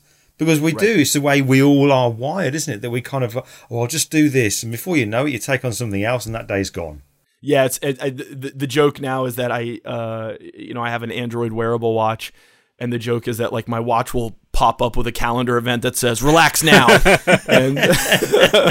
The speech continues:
Speaker 2: and, and I welcome my robot overlords. But, you know, um,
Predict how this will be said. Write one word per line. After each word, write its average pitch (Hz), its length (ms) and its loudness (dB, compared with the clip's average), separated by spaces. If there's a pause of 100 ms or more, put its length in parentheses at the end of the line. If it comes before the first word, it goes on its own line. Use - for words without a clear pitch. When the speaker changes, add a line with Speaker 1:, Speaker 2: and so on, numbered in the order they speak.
Speaker 2:
and, 131 1300 0
and 143 120 2
I 170 80 4
welcome 202 340 4
my 131 120 4
robot 123 360 2
overlords. 113 680 -6 (360)
But, 165 200 6
you 190 120 4
know, 160 380 8
um, 139 420 2